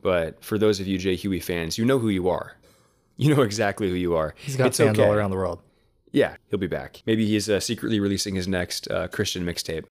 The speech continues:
Speaker 2: Maybe.
Speaker 1: Who knows?
Speaker 2: Maybe. Is, is he gonna be dropping an album soon? Who knows? Stay tuned, people.
Speaker 1: Well, based off the cold open, we are gonna be talking about the myths and kind of the repercussions, um, that man has believed,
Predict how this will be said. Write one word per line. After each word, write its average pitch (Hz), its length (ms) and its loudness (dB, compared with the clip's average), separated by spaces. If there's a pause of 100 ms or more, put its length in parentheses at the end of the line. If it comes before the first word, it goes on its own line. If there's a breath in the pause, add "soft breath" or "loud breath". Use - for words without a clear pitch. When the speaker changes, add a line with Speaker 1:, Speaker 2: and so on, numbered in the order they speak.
Speaker 2:
Maybe. 139 540 2 (140)
Speaker 1:
Who 110 100 0
knows? 107 160 4
Speaker 2:
Maybe. 135 380 4
Is, 120 80 0
is 113 200 0
he 113 120 0
gonna 120 160 0
be 120 100 4
dropping 117 380 2
an 127 80 2
album 139 280 4
soon? 175 360 4
Who 135 160 4
knows? 135 640 2
Stay 135 260 4
tuned, 151 300 4
people. 131 460 2
Speaker 1:
Well, 123 380 4 (160)
based 135 240 4
off 165 120 0
the 139 80 0
cold 143 200 2
open, 123 300 4
we 110 120 4
are 131 60 2
gonna 131 140 2
be 117 80 0
talking 113 380 0
about 98 480 0
the 101 240 -2
myths 101 800 -2
and 101 260 -2
kind 123 160 -4
of 131 80 0
the 113 80 -2
repercussions, 101 960 -4 (580 soft breath)
um, 101 360 -2
that 98 160 -2
man 110 400 -2
has 92 760 -6 (300)
believed, 98 600 -2